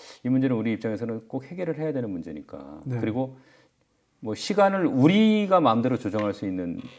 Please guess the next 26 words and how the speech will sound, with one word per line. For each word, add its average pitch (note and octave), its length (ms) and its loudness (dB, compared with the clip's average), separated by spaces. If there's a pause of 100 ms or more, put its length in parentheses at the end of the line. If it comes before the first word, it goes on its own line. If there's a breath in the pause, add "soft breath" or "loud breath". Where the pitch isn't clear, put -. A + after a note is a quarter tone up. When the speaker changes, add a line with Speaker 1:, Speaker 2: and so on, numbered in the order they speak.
(300)
Speaker 1:
이 F#2+ 200 -6
타임 A2+ 260 -6
테이블은 G2+ 360 -8
아니지 G2 300 -6
않습니까? B2+ 360 -4
Speaker 2:
네, A2 260 -4
네. A2 80 -10 (500 loud breath)
Speaker 1:
그래서 C3+ 220 -6
이 B2 40 0
문제가 C#3+ 340 0
좀 C3+ 140 -4
어떻게 G#2 220 -6
될까? A2+ 300 -2
여전히 C3+ 300 0
좀 C3+ 220 -6 (680)
많이 G#2 240 -8
신경이 D3+ 580 -4
쓰이는 G#3+ 580 -8 (680)
내용 B2+ 200 -2
Speaker 2:
네. A2 60 -4
Speaker 1:
아닌가 F2+ 200 -8
싶어요. - 340 -14 (1040 loud breath)
Speaker 2:
그 G3+ 160 2
중요한 G3 340 6
문제죠, E3+ 360 4
사실은. G2+ 680 -8